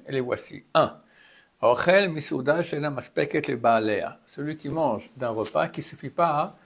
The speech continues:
à son propriétaire. Tu es dans ta chambre ici à la yeshiva, tu t'es acheté deux petits triangles de pizza, rentre ton colocataire. « Oh, psh, elle est bonne cette pizza. » Il t'a rien demandé.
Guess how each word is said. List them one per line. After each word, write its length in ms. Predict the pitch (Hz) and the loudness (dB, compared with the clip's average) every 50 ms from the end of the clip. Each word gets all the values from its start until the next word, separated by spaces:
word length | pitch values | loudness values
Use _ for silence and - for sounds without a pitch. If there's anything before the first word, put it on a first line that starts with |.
| _ _ _ _ _ _ | _ _ _ _ _ _
à 60 | - | -12
son 160 | - 156 139 | -10 -10 -8
propriétaire. 800 | - 147 135 - - 135 120 113 - - - - - - - - _ _ _ _ _ _ _ _ _ _ _ _ _ _ _ _ _ | -8 -10 -8 -4 -2 -2 -2 -2 -4 -6 -8 -8 -10 -14 -20 -20 _ _ _ _ _ _ _ _ _ _ _ _ _ _ _ _ _
Tu 100 | - 139 | -8 -4
es 20 | 127 | -2
dans 120 | 135 131 | -2 -2
ta 120 | - 131 | -2 -4
chambre 220 | 123 - 147 131 - | -6 -4 -6 -8 -6
ici 120 | - - 127 | -6 -6 -4
à 20 | |
la 80 | - - | -4 -6
yeshiva, 680 | - - - - 107 120 - 151 165 196 202 185 - _ _ _ _ _ _ _ | -6 -6 -6 -4 0 2 4 4 2 0 -4 -10 -16 _ _ _ _ _ _ _
tu 120 | _ - 120 | _ -12 -8
t'es 120 | - 123 | -4 -2
acheté 680 | 113 110 110 107 - - 143 139 131 123 110 - 139 - _ _ _ _ _ - | -2 -2 -2 -6 -4 0 0 2 2 0 -2 -6 -10 -14 _ _ _ _ _ -8
deux 140 | 113 139 139 | -6 -6 -6
petits 160 | 139 - 143 | -6 -8 -14
triangles 560 | - - 139 131 127 117 110 110 107 113 95 | -8 -6 -4 -2 0 -2 -2 -2 -6 -6 -8
de 60 | 104 101 | -8 -8
pizza, 600 | - - 123 - - - 170 185 202 214 208 - _ _ _ _ _ _ _ _ _ | -8 -10 -10 -8 -2 -2 0 0 0 -2 -4 -10 _ _ _ _ _ _ _ _ _
rentre 440 | - 123 135 165 175 180 175 - - - - | -2 2 4 4 4 2 0 -6 -14 -16 -10
ton 420 | - 131 127 127 127 127 135 - - _ _ _ | -8 -6 -4 -4 -4 -6 -8 -12 -16 _ _ _
colocataire. « 640 | - 143 143 147 143 - 139 139 - 131 127 110 - - - | -2 0 0 0 2 0 0 0 0 -2 -4 -4 -6 -4 -2
Oh, 920 | 247 277 262 262 262 254 254 254 254 240 240 240 233 226 226 208 196 180 - | 0 2 4 4 4 2 2 2 0 0 -2 -2 -2 -2 -2 -2 -2 -4 -6
psh, 220 | - - - - - | -6 -6 -6 -6 -4
elle 220 | - 113 101 104 | -2 -2 -2 -2
est 20 | 110 | 2
bonne 200 | 120 151 180 190 | 2 2 2 2
cette 220 | 180 185 165 - | -2 -4 -6 -4
pizza. » 420 | - 156 147 - - 139 135 - - - _ _ _ _ _ _ _ _ _ _ _ _ _ _ _ _ | -4 -4 -4 -2 -4 -4 -4 -6 -10 -18 _ _ _ _ _ _ _ _ _ _ _ _ _ _ _ _
Il 60 | - | -4
t'a 100 | - 113 | 2 2
rien 140 | 131 160 202 | 4 4 4
demandé. 440 | 196 190 190 175 151 160 180 175 | 2 2 2 4 4 4 2 2